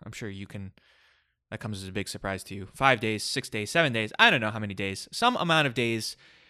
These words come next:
everyone with, uh, a hundred, a score of a hundred out of a hundred who has requested the F S D beta will get the F S D beta. Once we go through everyone with a hundred, we'll go down to ninety-nine,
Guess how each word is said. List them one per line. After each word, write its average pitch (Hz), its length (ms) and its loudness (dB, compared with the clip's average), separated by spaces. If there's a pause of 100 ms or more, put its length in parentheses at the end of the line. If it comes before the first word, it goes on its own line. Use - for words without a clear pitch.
(260)
everyone 151 360 0
with, 127 360 0
uh, 110 360 0 (1000)
a 117 80 -2
hundred, 139 440 0 (720)
a 117 60 -10
score 127 240 -2
of 117 80 -2
a 113 40 0
hundred 123 280 -2
out 120 120 2
of 110 60 -4
a 110 60 -2
hundred 139 420 -4 (140)
who 110 140 -10
has 101 120 -6
requested 110 380 -6
the 107 40 -4
F 107 120 -6
S 107 80 -6
D 117 100 -8
beta 170 300 -4 (340)
will 139 180 -4
get 160 140 -8
the 170 80 -8
F 165 120 -10
S 156 60 -12
D 160 100 -12
beta. 135 260 -10 (720)
Once 98 360 -12
we 98 120 -12
go 101 140 -6
through 104 260 -8
everyone 104 220 -4
with 104 100 -6
a 104 60 -6
hundred, 175 240 -4
we'll 139 100 -6
go 117 100 -4
down 117 180 -4
to 113 60 -10
ninety-nine, 101 560 -6